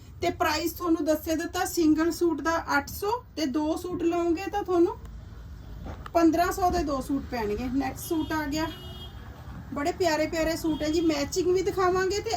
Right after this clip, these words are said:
all over ਵੀ ਦਿਖਾਵਾਂਗੇ ਸੂਟ ਤੁਹਾਨੂੰ। ਦੋਨੋਂ ਤਰ੍ਹਾਂ ਦੀ ਕਲੈਕਸ਼ਨ ਹੈ ਜੀ ਅੱਜ ਆਪਣੇ ਕੋਲ। ਪਹਿਲਾਂ ਮੈਚਿੰਗ ਸੂਟ ਸ਼ੁਰੂ ਕੀਤੇ ਆਪਾਂ।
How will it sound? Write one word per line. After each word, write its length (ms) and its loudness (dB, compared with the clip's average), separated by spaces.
all 240 2
over 180 2
ਵੀ 100 -2
ਦਿਖਾਵਾਂਗੇ 560 -2
ਸੂਟ 280 -6
ਤੁਹਾਨੂੰ। 320 0
ਦੋਨੋਂ 340 0
ਤਰ੍ਹਾਂ 240 0
ਦੀ 120 0
ਕਲੈਕਸ਼ਨ 400 -4
ਹੈ 120 0
ਜੀ 180 -2
ਅੱਜ 160 -6
ਆਪਣੇ 280 -4
ਕੋਲ। 200 -10
ਪਹਿਲਾਂ 280 2
ਮੈਚਿੰਗ 440 2
ਸੂਟ 240 2
ਸ਼ੁਰੂ 240 0
ਕੀਤੇ 320 -2
ਆਪਾਂ। 280 0